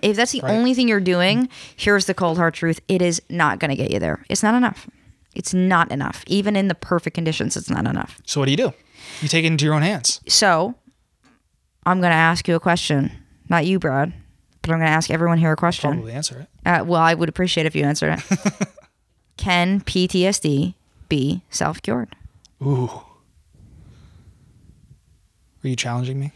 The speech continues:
Speaker 1: I'm not challenging you.
Speaker 2: No, do you think I went to, like, se-, secret therapy sessions at night?
Speaker 1: <laughs> No, I'm not challenging you.
Speaker 2: <laughs> Well, you don't think I did the work?
Speaker 1: No, I hope the, the resounding
Speaker 2: <laughs>
Speaker 1: answer that everyone else gave was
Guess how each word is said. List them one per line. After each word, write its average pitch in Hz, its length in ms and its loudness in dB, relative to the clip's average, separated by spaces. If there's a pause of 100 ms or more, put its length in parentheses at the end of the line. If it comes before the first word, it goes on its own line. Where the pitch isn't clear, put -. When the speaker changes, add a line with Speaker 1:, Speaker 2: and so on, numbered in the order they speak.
(2750)
Speaker 1:
I'm 185 120 2
not 190 120 2
challenging 165 440 0
you. 175 100 0 (140)
Speaker 2:
No, 156 80 2
do 147 60 2
you 143 100 2
think 147 140 2
I 143 40 4
went 139 140 2
to, 135 80 2
like, 123 120 0
se-, 139 280 2
secret - 340 0 (140)
therapy 131 260 2
sessions 131 380 2
at 123 80 0
night? 113 320 -2
Speaker 1:
<laughs> - 40 -20 (1000)
No, 240 80 0 (100)
I'm 214 160 2
not 254 220 2
challenging 208 520 4
you. 190 240 0
Speaker 2:
<laughs> 156 40 -4
Well, 185 100 6
you 180 80 6
don't 190 140 6
think 196 120 4
I 190 60 6
did 175 160 2
the 165 80 4
work? 185 340 2 (160)
Speaker 1:
No, 302 120 6
I 220 100 6
hope 285 280 4
the, 220 540 6
the 226 160 0
resounding 226 560 4
Speaker 2:
<laughs> - 0 -
Speaker 1:
answer 240 360 4
that 202 200 4
everyone 214 300 6
else 254 220 2
gave 175 320 2
was 185 260 2